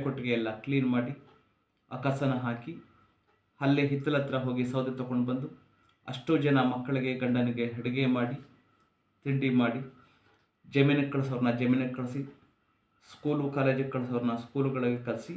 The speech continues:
ಅಷ್ಟು ಮೇಂಟೈನ್ ಮಾಡ್ತಾಯಿದ್ರು. ಇದು ಬೆಳಗ್ಗೆ ಶುರುವಾದ್ರೆ, ಮೂರು ಗಂಟೆಗೆ ಶುರುವಾದ್ರೆ, ರಾತ್ರಿ ಹನ್ನೊಂದು ಗಂಟೆ ತನಕ ಸತತವಾಗಿ ಅಷ್ಟೆಲ್ಲ ಮಾಡಿ, ಇವರು ಕೂಡ ಜಮೀನ್ ಹತ್ರ ಹೋಗಿ ವ್ಯವಸಾಯಗಳನ್ನ ಮಾಡುವಂತಹದ್ದು.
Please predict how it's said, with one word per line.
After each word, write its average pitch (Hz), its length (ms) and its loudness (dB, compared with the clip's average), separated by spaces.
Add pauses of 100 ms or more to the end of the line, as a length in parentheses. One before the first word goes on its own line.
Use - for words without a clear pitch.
(1000)
ಅಷ್ಟು 151 680 -6
ಮೇಂಟೈನ್ 139 400 2
ಮಾಡ್ತಾಯಿದ್ರು. 117 520 0 (920)
ಇದು 196 200 2 (340)
ಬೆಳಗ್ಗೆ 170 580 2
ಶುರುವಾದ್ರೆ, 156 560 0
ಮೂರು 143 220 2
ಗಂಟೆಗೆ 139 360 0
ಶುರುವಾದ್ರೆ, 135 580 0
ರಾತ್ರಿ 123 340 0
ಹನ್ನೊಂದು 143 540 0
ಗಂಟೆ 131 340 -2
ತನಕ 120 280 -4
ಸತತವಾಗಿ 135 800 -4
ಅಷ್ಟೆಲ್ಲ 123 420 -2
ಮಾಡಿ, 123 300 2 (640)
ಇವರು 160 220 0
ಕೂಡ 160 220 0
ಜಮೀನ್ 131 400 2
ಹತ್ರ 135 220 -2
ಹೋಗಿ 123 600 -4 (800)
ವ್ಯವಸಾಯಗಳನ್ನ 120 680 2
ಮಾಡುವಂತಹದ್ದು. 117 720 -2